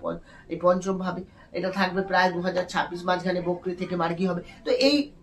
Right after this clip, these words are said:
রিলেশন চলতে থাকবে। তার মানে পঞ্চম কিছুটা এফেক্টেড হলো, এখানে রিলেশনশিপে কিন্তু সমস্যা আসবে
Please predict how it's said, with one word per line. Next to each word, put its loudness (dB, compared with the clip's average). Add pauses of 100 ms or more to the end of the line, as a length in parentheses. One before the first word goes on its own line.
(140)
রিলেশন -2
চলতে 8
থাকবে। 2
তার 2
মানে 2
পঞ্চম 2
কিছুটা -2
এফেক্টেড -6
হলো, -8 (280)
এখানে 4 (140)
রিলেশনশিপে 6
কিন্তু 0
সমস্যা 2
আসবে 0